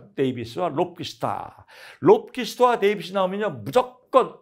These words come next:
미네소타 대학에 나와야 돼요. 미네소타 대학, 미네소타 대학이니까 앞에 앞대가리가 뭐가 나와야 돼요? M자로 시작합니다. 미네소타 대학에서 만들어 없다. 무엇을? 직업 적응 이론을. 직업 적응을 어떻게 잘하냐?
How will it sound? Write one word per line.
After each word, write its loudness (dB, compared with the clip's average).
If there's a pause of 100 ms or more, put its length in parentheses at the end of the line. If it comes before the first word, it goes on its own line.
(240)
미네소타 -2
대학에 0
나와야 -4
돼요. -16
미네소타 0
대학, 2 (320)
미네소타 0
대학이니까 2
앞에 -2
앞대가리가 0
뭐가 0
나와야 4
돼요? 0
M자로 -2
시작합니다. -6
미네소타 0
대학에서 0 (420)
만들어 0
없다. -8
무엇을? 2 (240)
직업 -6
적응 -6
이론을. -12 (240)
직업 -2
적응을 -6
어떻게 2
잘하냐? 0